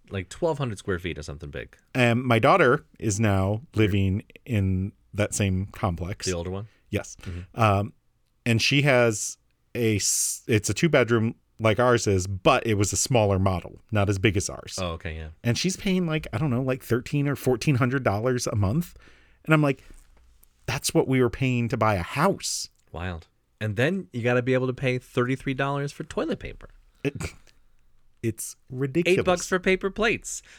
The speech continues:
Speaker 1: I know that th-, I, I get, and, and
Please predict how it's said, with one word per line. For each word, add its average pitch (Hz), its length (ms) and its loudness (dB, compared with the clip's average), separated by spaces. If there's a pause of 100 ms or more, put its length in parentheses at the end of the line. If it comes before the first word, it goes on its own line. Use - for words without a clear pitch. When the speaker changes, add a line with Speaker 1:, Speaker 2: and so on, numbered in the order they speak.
(160)
Speaker 1:
I 202 140 4
know 214 280 4
that 175 180 0
th-, 170 140 -14
I, 160 180 0 (140)
I 127 100 0
get, 139 340 0 (580)
and, 104 240 -14
and 98 440 -6